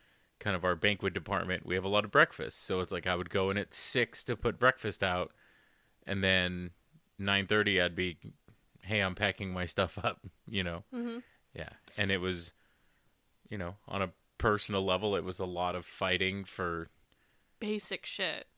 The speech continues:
Speaker 1: Yeah, for things that we
Speaker 2: Fucking
Speaker 1: needed to
Speaker 2: basic shit.
Speaker 1: succeed, whether it was hours or hiring new people or equipment or getting things fixed.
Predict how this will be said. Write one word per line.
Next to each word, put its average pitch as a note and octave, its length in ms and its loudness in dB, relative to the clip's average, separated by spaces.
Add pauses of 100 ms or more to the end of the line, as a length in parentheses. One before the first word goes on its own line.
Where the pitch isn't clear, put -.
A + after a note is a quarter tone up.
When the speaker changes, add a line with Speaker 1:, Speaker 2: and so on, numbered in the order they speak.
Speaker 1:
Yeah, G#2+ 300 2
for A#2 200 0
things C3 320 2
that C3+ 140 6
we A#2 60 0
Speaker 2:
Fucking A2+ 100 2
Speaker 1:
needed A2+ 260 6
to - 80 2
Speaker 2:
basic G2+ 200 2
shit. - 40 -8
Speaker 1:
succeed, A2 320 4
whether F#2 300 0
it D#2+ 100 -2
was F2 300 -4
hours G2 680 2
or F2+ 500 -4 (280)
hiring G#2 440 0
new G#2 140 -2
people G2+ 400 -4
or F#2 540 0
equipment G2+ 600 2
or G2 140 -2
getting F#2+ 240 -4
things G2 320 -4
fixed. - 480 -2